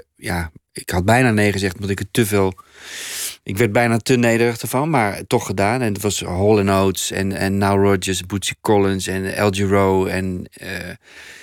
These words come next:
die me nog beetgreep toen die afdanste en een soort dansje met me, eh, de, de, dat,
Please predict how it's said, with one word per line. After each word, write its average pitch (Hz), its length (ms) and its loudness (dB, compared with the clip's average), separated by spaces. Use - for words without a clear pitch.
die 101 140 0
me 98 80 4
nog 95 140 2
beetgreep 110 760 2
toen 117 160 2
die 113 140 2
afdanste 120 640 0
en 117 100 0
een 120 80 0
soort 104 260 -2
dansje 131 380 2
met 107 160 0
me, 104 320 -4
eh, 101 100 -8
de, 107 180 2
de, 107 380 2
dat, 110 200 -6